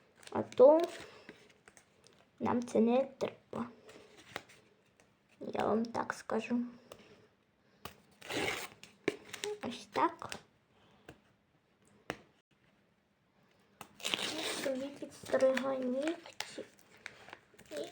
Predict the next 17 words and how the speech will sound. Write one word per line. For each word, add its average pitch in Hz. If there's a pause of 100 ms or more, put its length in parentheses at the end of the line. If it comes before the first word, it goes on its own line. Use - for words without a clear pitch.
(160)
трошки 262
складніше 233
віддирати. 214 (1400)
Так, -
давайте 226 (120)
наклеїмо 214
наш 208
пакетик. - (760)
Давайте 277
отут. - (1400)
Я 262
надію, 269
що 247 (100)
в 247
нас 240
все -
тут -